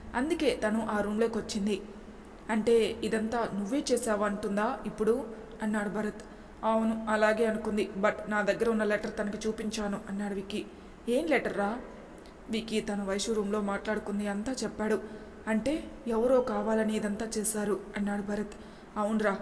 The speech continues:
వాళ్ళెవరో కనుక్కోవాలి, వాళ్ళని వైషు ముందు నిలబెట్టాలి, అప్పుడే తను నన్ను మనస్ఫూర్తిగా నమ్ముతుంది," అన్నాడు విక్కీ. "రేయ్, మనం కనుక్కుందాం, but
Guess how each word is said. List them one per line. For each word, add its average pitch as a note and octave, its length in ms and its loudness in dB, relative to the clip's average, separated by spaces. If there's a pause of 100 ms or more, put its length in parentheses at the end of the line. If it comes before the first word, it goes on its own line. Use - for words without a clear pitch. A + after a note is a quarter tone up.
(300)
వాళ్ళెవరో A3 400 4
కనుక్కోవాలి, G#3 720 -2
వాళ్ళని G3+ 440 2
వైషు G#3 320 0
ముందు G#3 220 0
నిలబెట్టాలి, G3+ 600 0 (320)
అప్పుడే G#3 300 4
తను G3+ 280 -2
నన్ను G3 240 -2
మనస్ఫూర్తిగా G#3+ 600 -2
నమ్ముతుంది," G#3 680 0
అన్నాడు G#3 260 -2
విక్కీ. G3+ 320 -4 (520)
"రేయ్, G#3 240 4 (360)
మనం A3 180 0
కనుక్కుందాం, G#3 540 -2 (140)
but G#3 120 0